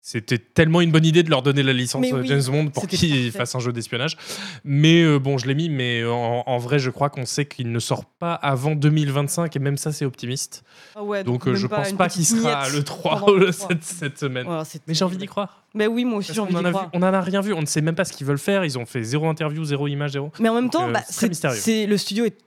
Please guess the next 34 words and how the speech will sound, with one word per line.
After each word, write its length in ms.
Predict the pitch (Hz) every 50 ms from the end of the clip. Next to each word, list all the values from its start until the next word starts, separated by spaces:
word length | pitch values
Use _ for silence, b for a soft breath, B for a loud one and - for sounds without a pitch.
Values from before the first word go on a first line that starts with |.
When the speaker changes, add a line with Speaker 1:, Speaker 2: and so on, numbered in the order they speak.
| _
Speaker 2:
tellement 340 | - 285 277 269 254 254 247
fait 140 | 233 - 240
pour 220 | - - 202 -
ça 220 | - - 233 240 233
que, 160 | - - 220
euh, 600 | 208 202 196 190 175 175 175 170 170 170 165 165
Speaker 1:
Oui. 80 | 160 156
Speaker 2:
ouais, 80 | 147
voilà, 180 | 131 139 123 110
ils 320 | 131 139 143 143 139 139
savent 240 | 139 - 175 160 -
que 80 | - 160
ça 120 | - 160
suffit 280 | - - 165 151 - 151
de 80 | 147
dire, 220 | 139 131 147 143 131
euh, 240 | 131 131 131 131 127 - _ b b b -
James 180 | 156 196 180 175 151
Bond, 160 | 156 165 170 175 175 -
ça 180 | - - 175
évoque 180 | 160 156 165 160
plein 120 | - 170 151
de 80 | 143
Speaker 1:
C'est 60 | - -
Speaker 2:
trucs. 140 | 175 170 175
Speaker 1:
clair. 140 | - 180 _ _ _ _ _ _
Speaker 2:
I 120 | 208 202 208
O 60 | 202
Interactive, 460 | 190 180 - 170 151 151 - - 170 165
ça 140 | - 180
évoque 100 | 160 156
plein 160 | 151 _ 165 156
de 60 | 147
trucs. 240 | - - 147 -